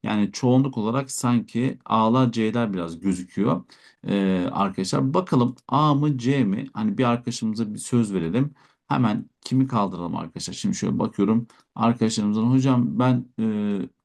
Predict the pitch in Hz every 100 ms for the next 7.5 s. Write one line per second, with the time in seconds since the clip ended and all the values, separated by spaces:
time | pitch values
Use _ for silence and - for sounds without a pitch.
0 | _ - 127 123 151 135 117 - 107 95
1 | 117 131 135 - - 127 135 131 117 117
2 | 117 131 131 120 120 117 123 131 123 80
3 | 90 117 123 127 127 131 131 131 131 131
4 | 123 117 110 117 135 135 139 _ _ _
5 | _ _ 135 147 131 - 123 120 131 160
6 | 170 151 - 143 - 147 143 117 92 87
7 | - 95 98 78 -